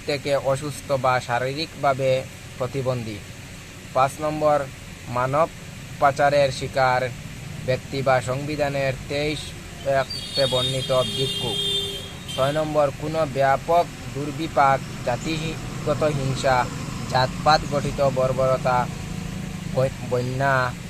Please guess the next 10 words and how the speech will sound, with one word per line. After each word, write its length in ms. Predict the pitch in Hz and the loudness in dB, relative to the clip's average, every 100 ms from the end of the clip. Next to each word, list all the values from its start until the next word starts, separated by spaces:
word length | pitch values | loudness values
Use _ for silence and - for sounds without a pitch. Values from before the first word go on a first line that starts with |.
| - | 0
খরা, 400 | 127 127 127 120 | 4 6 6 4
ভূমিকম্প 800 | 120 131 131 135 123 127 127 123 117 - - - - - - - - | 0 -4 -2 -2 -2 0 2 2 0 -10 -12 -12 -12 -12 -14 -12 -4
সহ 320 | 139 131 127 120 | 2 4 4 4
অন্যান্য 800 | 131 131 131 131 131 127 127 123 - | 0 0 -2 -2 -2 0 0 -2 0
প্রাকৃতিক 680 | 135 123 135 127 - 131 117 | 2 2 -2 -6 -4 -4 -4
দুর্যোগ 380 | 120 113 127 123 | -8 -4 -4 -2
বা 160 | 131 127 | 0 0
শিল্পক্ষেত্র 880 | 123 123 101 127 131 127 127 120 117 107 | -4 -8 -4 -2 -2 -4 0 0 0 -2
বিপর্যয়ের 560 | 123 143 151 151 156 | 0 2 2 -2 -2
শিকার 400 | 139 135 131 127 | -4 -2 0 0